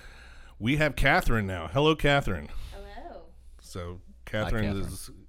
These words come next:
Speaker 1: she's very talk-, she usually is pretty talkative. We'll get her, we'll get her loosened up here on the,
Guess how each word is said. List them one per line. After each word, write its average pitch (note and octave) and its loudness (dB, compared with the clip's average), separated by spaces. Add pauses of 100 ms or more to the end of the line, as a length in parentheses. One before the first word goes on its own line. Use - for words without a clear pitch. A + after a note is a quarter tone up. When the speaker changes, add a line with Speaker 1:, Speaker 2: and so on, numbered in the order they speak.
(840)
Speaker 1:
she's G2+ -6
very F#2+ -2
talk-, F2 -2
she B2+ 0
usually A#2+ 2
is F#2+ 0
pretty E2 -2
talkative. D#2 -6
We'll G2+ -4
get F2+ -4
her, F#2 -6
we'll A2 -4
get G2 -4
her E2+ -6
loosened - -4
up F2+ -2
here F2+ 0
on E2+ -2
the, E2 -6